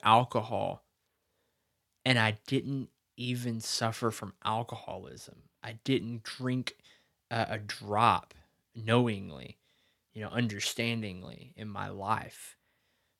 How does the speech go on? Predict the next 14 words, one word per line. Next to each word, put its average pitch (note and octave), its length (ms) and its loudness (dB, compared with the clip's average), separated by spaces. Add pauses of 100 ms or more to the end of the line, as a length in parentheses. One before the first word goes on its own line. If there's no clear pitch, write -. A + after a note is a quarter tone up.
(160)
And G#2+ 540 2 (480)
because B2+ 480 0
of A2+ 80 2
my G2 120 -4
hurt, - 580 6 (180)
I A#2+ 140 8
was A2 180 0
still C#3 420 6
bowing A#2 680 8 (400)
to C3+ 100 2
the G#2+ 140 2
very A2+ 580 2
same A#2+ 680 2
idol A2 600 0